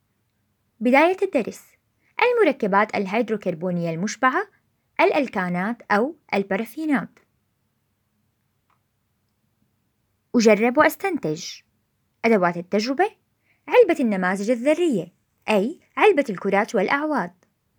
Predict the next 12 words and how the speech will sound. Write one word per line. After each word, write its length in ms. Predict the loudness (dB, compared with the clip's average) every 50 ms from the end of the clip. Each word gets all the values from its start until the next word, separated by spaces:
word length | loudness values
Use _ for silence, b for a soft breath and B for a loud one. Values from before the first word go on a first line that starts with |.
| _ _ _ _ _ _
خطوات 440 | -4 -4 0 2 2 2 2 0 -2
التجربة: 520 | -4 -2 -2 -2 -2 -2 -6 -6 -6 -12 -12 _ _ _ _ _ _ _ _ _
واحد، 460 | 0 0 2 0 -2 -4 -6 -6 -6 _ _ _ _ _ _ _ _ b b b b b b 2
آخذ 260 | 2 2 4 0 -2 -2 0
كرة 240 | -2 0 0 0 0
تمثل 420 | 0 -2 -2 -2 -2 -2 -2 -2
ذرة 300 | 0 0 0 0 -2 -4 -4 -4
كربون، 480 | -4 -4 -2 -2 -4 -6 -6 -10 -12 -16 -18 _ b b b b b b
وأربع 420 | 2 4 4 6 4 4 2 2 0 0
كرات 300 | -2 -2 0 0 -2 -2
تمثل 320 | -4 -6 -6 -6 -4 -4 -4
الهيدروجين، 800 | -4 -4 -4 -4 -4 -4 -2 -2 -4 -2 0 -2 -2 -2 -4